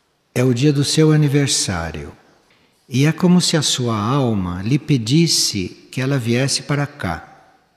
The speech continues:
e passasse esse dia aqui. E ela pergunta: "Existe alguma energia especial aqui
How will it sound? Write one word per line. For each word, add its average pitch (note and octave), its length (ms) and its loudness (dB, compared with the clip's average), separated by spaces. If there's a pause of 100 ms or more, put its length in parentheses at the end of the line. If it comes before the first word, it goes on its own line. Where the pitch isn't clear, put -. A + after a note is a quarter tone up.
(180)
e A#2 100 -12
passasse A#2+ 680 -4
esse A#2+ 220 -4
dia A2+ 500 -4
aqui. F2+ 460 -10 (1120)
E D3 80 -4
ela F#3+ 140 2
pergunta: B2 560 0
"Existe D3 440 0
alguma C#3+ 360 2
energia A#2 440 2
especial A2 800 -2
aqui C#3 540 -4